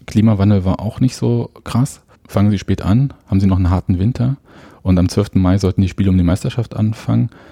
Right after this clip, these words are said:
und die meist-, also es gab schon Mannschaften, die nicht rechtzeitig zu diesen Spielen antreten konnten, weil es halt immer wieder zu Spielausfällen in der Saison kam. Also te-, also teilweise, weil halt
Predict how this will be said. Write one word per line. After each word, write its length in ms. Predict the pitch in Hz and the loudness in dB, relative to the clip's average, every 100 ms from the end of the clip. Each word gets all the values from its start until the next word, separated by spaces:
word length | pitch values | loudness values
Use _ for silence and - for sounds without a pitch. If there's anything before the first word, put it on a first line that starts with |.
| - - - - | -20 -20 -20 -2
und 360 | 92 92 90 - - - - - 95 | 2 2 0 -6 -20 -20 -20 -8 -2
die 100 | 85 | 2
meist-, 460 | 90 90 196 - | 4 2 0 -4
also 240 | 92 92 - - | -2 0 -2 -8
es 80 | - | -8
gab 160 | - 98 | -4 -2
schon 180 | - 101 | 2 2
Mannschaften, 460 | 101 110 104 98 | 2 0 -2 0
die 140 | 95 90 | 2 2
nicht 200 | 113 - | 2 -2
rechtzeitig 420 | 92 104 98 - | -2 -2 -2 -4
zu 100 | 92 | -4
diesen 280 | 95 90 - | -2 -2 -2
Spielen 300 | - - 87 | -6 -2 0
antreten 380 | 95 - 107 107 | 0 0 0 0
konnten, 500 | - 98 101 98 90 | 2 0 2 2 2
weil 180 | 85 87 | 2 2
es 160 | 87 | 2
halt 140 | 87 85 | 0 0
immer 160 | 87 | 2
wieder 180 | 85 80 | 2 0
zu 220 | - 82 | -2 -6
Spielausfällen 540 | 80 92 85 78 80 78 | -4 -2 -2 -2 -2 0
in 100 | 82 | 2
der 80 | 78 | 2
Saison 340 | 76 78 82 | 0 0 0
kam. 300 | - 76 - - - | -2 -6 -6 -10 -6
Also 280 | 82 80 - - | -4 -4 -8 -12
te-, 240 | - - - - | -6 -4 -6 -4
also 240 | 85 76 | -4 -2
teilweise, 500 | 90 87 87 82 82 | 2 2 2 0 -2
weil 220 | 80 78 | 0 0
halt 160 | 78 | -2